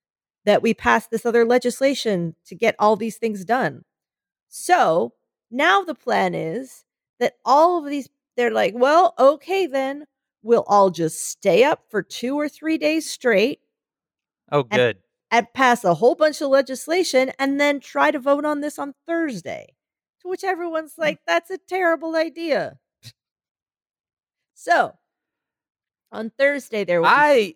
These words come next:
Speaker 2: I personally would like to watch, like, an entire room of surly M Ps after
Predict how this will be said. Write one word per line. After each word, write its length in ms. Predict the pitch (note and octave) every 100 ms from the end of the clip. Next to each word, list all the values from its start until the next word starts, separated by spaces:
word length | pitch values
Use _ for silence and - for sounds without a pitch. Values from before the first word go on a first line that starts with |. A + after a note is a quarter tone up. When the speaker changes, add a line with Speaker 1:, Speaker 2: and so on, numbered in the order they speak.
| _ -
Speaker 2:
I 320 | F3 C4 C#4 -
personally 500 | G3 A3+ - D3 C3
would 300 | A#2+ C#3 C3
like 340 | B2+ D3+ E3 _
to 140 | C#3+
watch, 540 | A#2 B2 A2+ - - _ _ _ _
like, 320 | D3 A#2 G2+ - _ _ _ _ -
an 280 | B2+ A#2+ A#2
entire 600 | A#2+ - C#3+ D#3 D3+ D3
room 560 | C#3 D#3+ C#3 A#2+ A#2+ -
of 380 | B2+ B2 A#2 A2
surly 600 | - - C#3+ C#3+ C#3+ C#3
M 260 | C3 C3+ C3
Ps 400 | D#3+ C3+ A2 -
after 460 | A2 A#2+ - A#2+